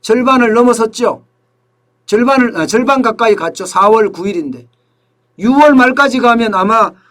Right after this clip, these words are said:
훨씬 더 많은 사람들이 금을 사지 않겠느냐,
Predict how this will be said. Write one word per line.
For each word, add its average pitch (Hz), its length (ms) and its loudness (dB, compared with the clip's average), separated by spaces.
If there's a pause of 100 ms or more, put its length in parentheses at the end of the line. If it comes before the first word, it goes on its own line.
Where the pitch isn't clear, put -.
(240)
훨씬 311 440 2
더 262 200 2
많은 220 300 0
사람들이 202 480 0
금을 208 320 -2
사지 214 300 -4
않겠느냐, 208 840 -2